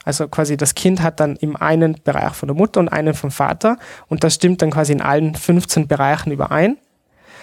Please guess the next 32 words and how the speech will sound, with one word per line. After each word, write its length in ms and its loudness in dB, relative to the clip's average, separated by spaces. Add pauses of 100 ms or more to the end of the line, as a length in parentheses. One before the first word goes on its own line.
(440)
Und 120 4
bei 100 2
Vaterschaftstests 1300 0
ist 260 -4
es 220 2
so, 160 4
dass 180 0
wenn 220 -2
eben 320 -2 (120)
sie 200 -6
dann 200 4
nicht 280 2
übereinstimmen 800 -2 (680)
und, 520 2
ähm, 200 0
ein 140 -2
anderer 380 2
Bereich 400 0 (140)
vorkommt, 720 -2 (560)
dann 320 2 (420)
ist 220 -2
die 60 -2
Wahrscheinlichkeit 520 2
sehr 160 -2
hoch, 200 0
dass 160 -4
es, 260 -4
dass 140 0
es 140 0
eben 140 2
nicht 360 0
der, 200 0